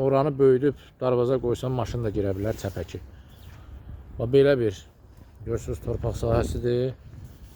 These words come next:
E, torpaq sahəsində iki otaqlı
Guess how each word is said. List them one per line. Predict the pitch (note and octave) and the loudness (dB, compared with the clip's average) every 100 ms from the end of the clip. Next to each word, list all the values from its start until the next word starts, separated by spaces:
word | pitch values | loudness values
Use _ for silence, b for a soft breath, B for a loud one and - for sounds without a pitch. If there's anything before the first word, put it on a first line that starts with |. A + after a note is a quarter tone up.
| - - - - - - - - | -20 -20 -20 -20 -20 -20 -18 -12
E, | A2 G#2+ G#2+ G2+ G2 | -6 -4 -2 -2 0
torpaq | C3+ - D3 | 2 2 0
sahəsində | - C3+ A#2 B2+ B2 A2+ G#2+ | 2 2 2 0 0 2 2
iki | - - - C3+ | 0 0 0 0
otaqlı | B2 B2+ - A#2+ | 0 0 0 0